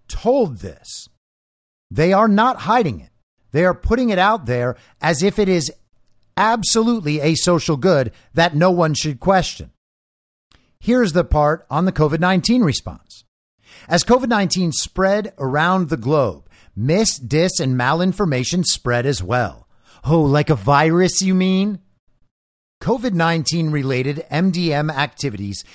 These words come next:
seek to undermine public confidence and sow confusion. covid nineteen has demonstrated that a rapidly evolving event creates opportunities for adversaries to act maliciously.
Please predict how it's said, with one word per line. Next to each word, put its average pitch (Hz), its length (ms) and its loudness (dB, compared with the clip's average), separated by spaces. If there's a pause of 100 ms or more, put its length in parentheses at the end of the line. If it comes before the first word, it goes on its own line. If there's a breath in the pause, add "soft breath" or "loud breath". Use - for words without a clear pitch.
(140 loud breath)
seek - 280 -2
to - 160 -4
undermine 208 440 0
public 156 380 -2
confidence 127 720 -6
and 175 200 -4
sow 123 300 -2
confusion. 135 680 -6 (480 soft breath)
covid 139 300 0
nineteen 131 480 -2
has 151 140 -2
demonstrated 143 640 -4
that 143 100 0
a 131 40 0
rapidly 131 540 -2
evolving 123 560 -2
event 113 460 -6 (260 soft breath)
creates 175 460 -2
opportunities 190 760 -2
for 147 260 -4
adversaries 143 800 -2
to - 220 -8
act 123 300 -4
maliciously. 139 760 -4